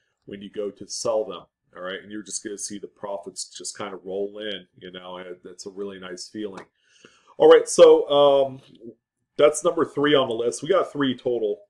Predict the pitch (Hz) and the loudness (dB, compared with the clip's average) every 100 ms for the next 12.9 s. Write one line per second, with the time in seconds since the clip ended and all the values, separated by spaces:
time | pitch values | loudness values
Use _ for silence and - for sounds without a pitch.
0 | - 110 110 - 120 - 127 120 110 107 | -10 -6 -6 -2 -2 2 2 2 -4 -12
1 | 92 110 104 110 98 90 - _ 98 98 | -8 -8 -6 -10 -10 -12 -16 _ -12 -10
2 | 98 92 98 95 92 90 92 104 - 95 | -10 -12 -14 -12 -12 -14 -10 -10 -10 -14
3 | 98 95 - - 98 - 95 90 98 98 | -12 -12 -14 -10 -10 -10 -16 -16 -16 -14
4 | 92 95 92 - 90 90 - 85 - _ | -12 -10 -10 -10 -12 -12 -14 -14 -16 _
5 | _ _ 98 98 95 98 90 87 - _ | _ _ -16 -14 -10 -8 -8 -12 -14 _
6 | _ - - _ _ 139 147 220 262 220 | _ -20 -20 _ _ 0 2 4 2 2
7 | 190 170 165 160 131 139 147 156 _ - | 2 2 2 0 0 0 0 -4 _ -10
8 | 131 135 117 143 160 151 139 - 143 135 | -6 -6 -4 -4 0 0 2 2 0 0
9 | 120 131 127 127 139 135 - - 117 117 | -6 -4 0 2 0 -2 -14 -12 -8 -10
10 | 113 135 120 120 113 117 110 - 113 120 | -2 0 0 0 -2 -6 -6 -6 -4 -4
11 | 107 110 110 113 107 - 107 107 113 117 | -4 -6 -6 -6 -8 -8 -12 -12 -10 -6
12 | 107 101 104 101 - 107 - 113 98 | -4 -4 -8 -8 -8 -10 -8 -12 -14